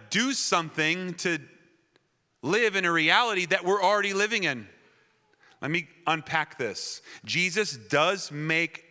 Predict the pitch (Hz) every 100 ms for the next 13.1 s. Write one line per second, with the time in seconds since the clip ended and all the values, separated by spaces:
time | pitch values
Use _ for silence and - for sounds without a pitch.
0 | _ _ _ _ - 131 185 185 127 123
1 | 123 131 127 139 143 - 135 117 - -
2 | 175 139 110 110 - - - 131 139 131
3 | 117 - 160 143 135 170 170 147 131 120
4 | 113 131 117 147 143 139 110 - _ _
5 | _ _ 135 120 107 160 113 104 - -
6 | - - - 160 139 127 135 127 123 165
7 | 214 185 175 - - 160 - 123 - -
8 | 190 143 107 92 95 - - - _ _
9 | _ _ _ _ _ _ _ _ _ _
10 | _ _ _ _ _ _ _ _ _ _
11 | _ _ _ _ _ - 175 160 208 233
12 | 202 190 180 180 147 147 135 143 151 120
13 | 101